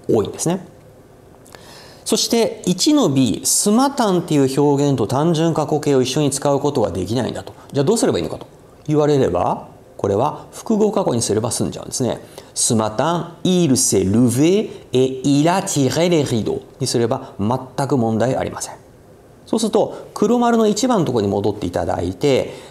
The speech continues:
単純過去形を覚えるのと、複合過去形を覚えるのはどっちが楽ですか？複合過去ですよね。複合過去形っていうのは、助動詞の部分は二個覚えればいいわけですよ。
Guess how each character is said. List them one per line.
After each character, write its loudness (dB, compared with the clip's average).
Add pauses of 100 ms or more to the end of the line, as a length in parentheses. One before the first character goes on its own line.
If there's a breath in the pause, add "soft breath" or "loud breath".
単 2
純 2
過 0
去 0
形 2
を 4
覚 4
え 4
る 0
の -2
と、 0 (160 loud breath)
複 -2
合 4
過 -2
去 0
形 2
を 4
覚 2
え 4
る 0
の -2
は -6
ど 2
っ -4
ち -4
が -2
楽 -8
で -8
す -6
か？ -4 (880)
複 -4
合 2
過 -4
去 -2
で -4
す -4
よ -10
ね。 -10
複 -2
合 2
過 0
去 0
形 2
っ -4
て 0
い 4
う 0
の -2
は、 -4 (300 loud breath)
助 4
動 4
詞 0
の 2
部 0
分 0
は -2 (240 loud breath)
二 2
個 2
覚 2
え 2
れ 0
ば 2
い 2
い 0
わ -4
け -12
で -12
す -6
よ。 -14